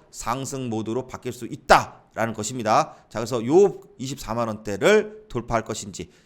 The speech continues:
일단 육십일 선 잘 지지하고 있기 때문에 추가적인 상승을 기대해 볼 수 있겠습니다. 자, 다음 엘지 화학입니다. 엘지 화학도 일단은 백이십일 선 위에서 일단 버티고는 있는데 자, 이제 또 뭐 이렇게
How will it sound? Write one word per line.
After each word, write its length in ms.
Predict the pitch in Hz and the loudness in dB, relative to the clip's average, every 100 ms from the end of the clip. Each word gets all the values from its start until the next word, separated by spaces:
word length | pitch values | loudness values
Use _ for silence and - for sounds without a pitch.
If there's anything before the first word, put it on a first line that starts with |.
| - | -10
일단 460 | 180 185 226 220 147 | 0 8 8 8 -6
육십일 340 | 139 156 143 | -4 -4 -2
선 160 | 135 127 | -4 -4
잘 260 | - 131 | 0 -2
지지하고 420 | - 113 127 117 | -2 -2 0 0
있기 160 | 110 113 | -4 -8
때문에 540 | 110 107 104 151 190 190 - _ | -8 -6 0 4 2 0 -20 _
추가적인 480 | - 220 240 202 175 | -8 0 0 2 -2
상승을 760 | 147 135 139 127 127 180 - - | -4 -4 -4 -6 -2 -2 -2 -10
기대해 300 | - 127 131 | -8 0 0
볼 120 | 110 | 0
수 260 | 113 147 165 - | -6 -8 -10 -8
있겠습니다. 640 | 170 190 160 127 110 - | -2 0 4 4 4 0
자, 140 | - 175 | 4 8
다음 200 | 196 208 | 10 12
엘지 280 | 190 202 220 | 10 8 4
화학입니다. 760 | 190 196 185 180 165 135 135 | 8 10 8 0 4 6 8
엘지 320 | 139 170 170 | 6 4 4
화학도 600 | 185 175 175 170 - 175 | 2 6 6 4 -2 -4
일단은 1000 | 170 214 214 214 208 208 208 214 123 - - _ | -2 -8 0 4 4 2 0 -2 -2 -10 -20 _
백이십일 640 | 143 156 175 170 175 175 | 0 0 -2 -2 0 0
선 220 | 160 170 | 2 0
위에서 360 | 151 156 156 165 | 0 0 0 -2
일단 260 | 143 156 147 | -2 -2 -2
버티고는 600 | 110 131 - 156 160 143 | -2 -2 -2 -2 -2 -2
있는데 640 | 113 107 110 147 98 - | -2 0 6 6 6 -2
자, 240 | - 98 113 | -10 -6 -8
이제 180 | 107 160 | -4 -2
또 120 | 185 | -2
뭐 420 | 160 156 151 - - | 2 0 0 -8 -20
이렇게 340 | 98 151 143 | -10 -8 -8